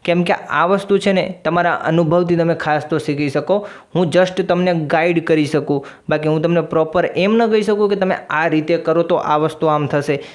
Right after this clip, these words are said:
કેમ કે એ તો તમારા મગજ ઉપર પ્રોપર તમે વર્ક કરી શકો. કેમ કે તમારું મગજ જેટલું કામ કરતું હોય એટલું તમે બેસ્ટ વીડિયો એડિટિંગ કરી શકો છો. પણ હું ચલો તમને બેસિક ટોપિક વાઇઝ હું તમને કહું કે તમારે આ, આ વસ્તુ કરવાની છે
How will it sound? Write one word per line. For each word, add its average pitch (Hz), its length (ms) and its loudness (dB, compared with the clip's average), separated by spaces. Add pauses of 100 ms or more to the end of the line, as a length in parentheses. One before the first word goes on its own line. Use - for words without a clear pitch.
(140)
કેમ 202 160 2
કે 214 80 2
એ 214 60 2
તો 214 100 2
તમારા 202 280 2
મગજ 165 380 2
ઉપર 170 240 2
પ્રોપર 151 460 0
તમે 143 260 0
વર્ક 131 280 0
કરી 131 280 0
શકો. 127 380 -2 (200)
કેમ 180 120 0
કે 180 60 2
તમારું 175 360 2
મગજ 160 340 0
જેટલું 196 300 2
કામ 185 220 2
કરતું 185 280 2
હોય - 100 0
એટલું 240 260 0
તમે 220 160 2
બેસ્ટ 175 440 0
વીડિયો 156 320 4
એડિટિંગ 139 500 0 (260)
કરી 180 180 4
શકો 135 280 2
છો. - 240 -2 (280)
પણ 180 100 2
હું 180 100 0
ચલો 202 200 4
તમને 190 280 2
બેસિક 160 480 0
ટોપિક 165 460 0
વાઇઝ 170 160 4
હું 165 80 0
તમને 165 260 2
કહું 175 200 0
કે 175 80 2
તમારે 160 300 0
આ, 160 380 0
આ - 20 4
વસ્તુ 165 320 0
કરવાની 185 420 2
છે 190 180 0